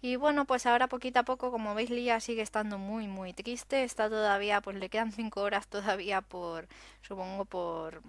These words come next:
por estar triste y tal. Y bueno, la estoy intentando animar un poquito, como veis, le he dicho, pues eso, que se dé un baño ahí de burbujas y tal. Y bueno, aquí ha venido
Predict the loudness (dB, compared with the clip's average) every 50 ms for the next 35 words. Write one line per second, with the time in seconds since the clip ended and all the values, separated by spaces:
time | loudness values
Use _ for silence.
0 | -20 -10 -6 -4 -4 -4 -4 0 0 0 0 -2 -6 -8 -8 -6 -6 -6 -6 0
1 | 4 4 6 6 4 2 0 -2 -2 -2 -2 -2 -2 -4 -4 -4 -4 -2 -2 0
2 | 0 0 -2 -2 -4 -4 -4 -2 0 0 2 2 0 0 0 -2 -2 0 0 0
3 | -2 -2 -4 -2 -2 -2 -2 -2 -2 -2 0 0 0 0 0 0 0 0 -2 -4
4 | -4 -6 -4 -4 -2 -2 -2 -4 -2 -4 -4 -4 -4 -6 -4 -4 -4 -4 -4 -4
5 | -2 -2 -2 -2 -2 -2 -4 -2 -2 -2 -2 -2 -4 -6 -6 -4 -6 -2 0 0
6 | 0 0 0 2 4 4 2 2 -4 -12 -18 -20 -20 -20 -14 -4 0 2 4 4
7 | 4 4 4 4 4 4 2 2 2 2 2 2 4 4 4 4 2 0